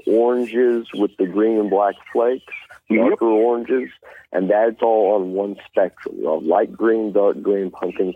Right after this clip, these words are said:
Speaker 1: seed, what have you. And then on the other side of the spectrum, you will have browns, you will have purples, you will have all of the colors that are for darker water. Now, if
Speaker 2: Mm-hmm.
Speaker 1: you have
Speaker 2: Mm-hmm.
Speaker 1: rain, and, and, and most people know this,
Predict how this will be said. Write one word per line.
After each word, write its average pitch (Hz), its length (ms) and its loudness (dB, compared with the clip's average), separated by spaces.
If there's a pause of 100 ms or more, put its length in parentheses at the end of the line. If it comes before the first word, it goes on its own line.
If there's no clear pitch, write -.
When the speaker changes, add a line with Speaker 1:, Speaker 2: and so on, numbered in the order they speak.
Speaker 1:
seed, 92 380 2 (400)
what 104 260 0
have 85 260 -2
you. - 140 -10 (760)
And 95 100 2
then 98 80 2
on 92 140 2
the 92 120 4
other 90 220 2
side 101 180 2
of 95 60 -8
the - 80 -6
spectrum, 92 680 -2 (480)
you 92 140 0
will 90 140 2
have 92 360 0 (120)
browns, 95 600 0 (120)
you - 160 -8
will 95 160 -4
have - 120 -6 (140)
purples, - 500 -2 (180)
you 90 80 -8
will 87 200 -2
have 92 200 0
all 90 240 2
of 87 80 -6
the - 120 -4
colors 82 400 0 (300)
that 82 80 2
are 90 80 0
for 95 180 0
darker 98 540 -2 (300)
water. 50 380 -8 (540)
Now, 98 180 2
if - 100 2
Speaker 2:
Mm-hmm. 294 80 -6
Speaker 1:
you 113 80 -2
have 117 160 2
Speaker 2:
Mm-hmm. 95 160 -2
Speaker 1:
rain, 117 460 0 (120)
and, 104 180 -2
and, 101 240 -2
and 104 200 -2
most 123 240 0
people 135 260 -6
know 117 160 2
this, 113 160 0